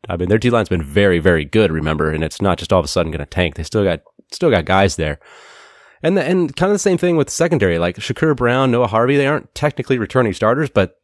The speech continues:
they played a lot last year on a good defense. So I have faith that, you know, with,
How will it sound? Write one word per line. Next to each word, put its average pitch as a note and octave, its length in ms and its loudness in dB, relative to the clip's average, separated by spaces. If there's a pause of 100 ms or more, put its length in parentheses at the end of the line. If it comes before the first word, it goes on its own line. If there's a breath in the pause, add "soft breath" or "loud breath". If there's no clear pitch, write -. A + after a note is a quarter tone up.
they E3 120 2
played E3+ 380 0
a G2+ 40 2
lot E2 260 -2
last F2 260 -2
year G2 240 0 (140)
on G2+ 100 2
a G#2 60 4
good A#2+ 360 -2
defense. - 460 -4
So F2 320 0 (360 soft breath)
I A#2 60 0
have D3+ 120 0
faith C3+ 380 0
that, F#2+ 320 0 (400)
you A2 100 -2
know, D#2+ 140 -2
with, E2+ 260 -4